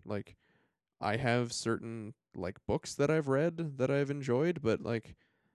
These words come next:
I couldn't tell you the grand history of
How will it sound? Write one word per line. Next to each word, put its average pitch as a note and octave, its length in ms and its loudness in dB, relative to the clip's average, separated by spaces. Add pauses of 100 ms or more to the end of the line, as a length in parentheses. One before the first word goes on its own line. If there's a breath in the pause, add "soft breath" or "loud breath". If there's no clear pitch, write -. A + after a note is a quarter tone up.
(720)
I G2 100 -8
couldn't B2+ 300 -4
tell B2 240 2
you A#2 260 4
the A2+ 140 2
grand A2 400 0
history G#2+ 440 -2
of G2 240 -4